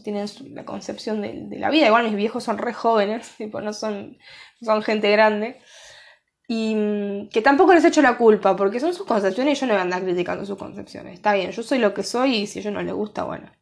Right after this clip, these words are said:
Pero eso lo entiendo hoy con veinticinco años. En ese entonces, bueno, no voy a contar mucho tampoco, pero, eh, me había mandado a la psicóloga,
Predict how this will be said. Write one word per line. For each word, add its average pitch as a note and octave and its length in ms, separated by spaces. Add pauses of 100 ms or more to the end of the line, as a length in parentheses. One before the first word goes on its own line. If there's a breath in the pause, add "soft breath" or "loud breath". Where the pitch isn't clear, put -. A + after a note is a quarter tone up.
(100)
Pero G#3+ 140
eso C4+ 100
lo C#4+ 80
entiendo A#3 360
hoy A3 120
con A3 180
veinticinco G3 540
años. - 240 (1080 loud breath)
En C#4 140
ese D#4+ 180
entonces, F#4+ 640 (1800 loud breath)
bueno, G3+ 220
no A3+ 60
voy B3 80
a A#3+ 40
contar A#3 280
mucho A#3+ 240
tampoco, A#3+ 400 (580 loud breath)
pero, A#3 460
eh, G3+ 400
me G3+ 80
había A#3 120
mandado A#3 260
a A3+ 40
la A3+ 100
psicóloga, B3 880